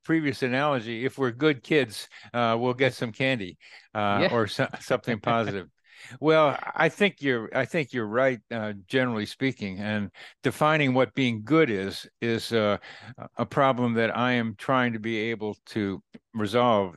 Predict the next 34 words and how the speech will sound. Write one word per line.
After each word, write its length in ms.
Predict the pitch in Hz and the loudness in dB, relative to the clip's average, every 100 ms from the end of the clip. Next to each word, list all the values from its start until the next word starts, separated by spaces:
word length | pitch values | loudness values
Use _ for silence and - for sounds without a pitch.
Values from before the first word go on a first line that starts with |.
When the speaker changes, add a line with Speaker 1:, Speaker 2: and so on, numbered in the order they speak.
| - | -8
Speaker 1:
and 180 | 107 104 | -6 -2
that 160 | 117 117 | 0 2
is 240 | 107 98 - - - - | 0 -4 -12 -20 -20 -6
there's 220 | 110 98 | -4 -2
something 320 | - 135 131 | -2 -2 0
about 300 | 113 110 107 - | 0 2 0 -4
a 100 | 98 | -12
development 760 | 98 113 98 123 120 107 113 107 | -6 -6 0 4 4 4 -2 -4
of 140 | 104 98 | -4 -2
ourselves 800 | 98 - - 139 127 110 - - | -2 -4 -2 2 2 0 -4 -10
and 140 | 104 | -6
our, 100 | 104 - | -6 -6
ourselves 640 | 107 - 123 120 110 101 | -4 0 4 4 0 -6
and 160 | - 104 | -6 -2
our 120 | 101 | 0
own 200 | 113 107 | 0 -2
consciousness 920 | - 127 135 135 104 - 98 92 - - - - - 120 | -4 0 0 0 -6 -6 -8 -8 -10 -16 -18 -16 -10 -2
and 120 | 123 | 0
the 80 | 120 | 4
Speaker 2:
Yeah. 40 | |
Speaker 1:
opening 400 | 127 143 131 123 | 4 2 0 2
of 160 | 117 110 | 2 4
our 160 | 104 | 2
hearts 640 | - - 135 113 - - - _ _ | 0 0 0 0 -6 -16 -20 _ _
to 200 | - 123 | -8 -4
each 180 | 110 98 | -4 0
other, 320 | 113 95 92 92 _ _ _ _ _ | -2 0 -4 -8 _ _ _ _ _
as 160 | 120 - | -4 0
well 300 | 120 131 123 | 4 6 6
Speaker 2:
Yeah. 80 | 110 | 4
Speaker 1:
as 100 | 95 | 0
being 480 | - 120 113 107 101 - | -2 0 0 -4 -10 -4
careful 480 | - 135 - 113 | 2 2 0 -2
with 160 | 107 | -2